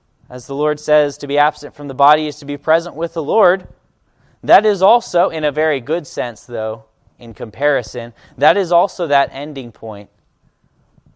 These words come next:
That is the end that you can no longer declare the hope that was given to you. But while you are here, during this measure of time, you as well are able to pro-, to proclaim, to preach, to declare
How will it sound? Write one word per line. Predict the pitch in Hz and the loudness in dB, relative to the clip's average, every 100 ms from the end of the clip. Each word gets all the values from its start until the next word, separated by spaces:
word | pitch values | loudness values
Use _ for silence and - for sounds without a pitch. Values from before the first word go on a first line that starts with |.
| _ _ _ _ _ _ _ _ _ | _ _ _ _ _ _ _ _ _
That | 135 156 | 2 2
is | 156 | 0
the | 131 - | -2 -4
end | 143 160 160 | -2 -6 -6
that | 143 131 - _ 143 | -6 -8 -10 _ -16
you | 151 | -12
can | 170 156 | -8 -4
no | 165 | 0
longer | 160 180 175 147 | 0 0 -2 -6
declare | 131 - - 151 175 135 139 165 _ _ _ _ _ _ _ - | -6 -10 -10 -4 -2 0 -2 -4 _ _ _ _ _ _ _ -10
the | 127 131 | -6 -2
hope | 151 165 - | -2 -2 -4
that | 143 143 | -6 -6
was | 127 | -6
given | 147 156 151 | -6 -6 -6
to | 151 | -10
you. | 143 135 101 - _ _ - | -6 -6 -6 -10 _ _ -10
But | |
while | 120 135 170 | -4 2 2
you | 170 156 | 2 -2
are | 139 | -2
here, | 123 180 156 170 | -4 -2 -2 -2
during | 143 147 160 | -2 -6 -4
this | 147 - | -8 -2
measure | 147 156 151 147 | -2 0 -2 -6
of | - | -6
time, | 151 160 143 | -6 -6 -4
you | 165 208 | -2 -2
as | 170 | -2
well | 156 190 190 | 4 4 6
are | 160 | 4
able | 165 170 | 0 -2
to | 165 147 | -8 -12
pro-, | 143 135 - _ _ - | -12 -12 -14 _ _ -8
to | 143 | -6
proclaim, | 151 139 - 151 190 220 | -4 -6 -2 -4 -4 -8
to | 143 | -8
preach, | - 160 220 - | -6 -8 -8 -12
to | - | -12
declare | 131 120 170 185 143 151 | -10 -8 -4 -2 -2 -4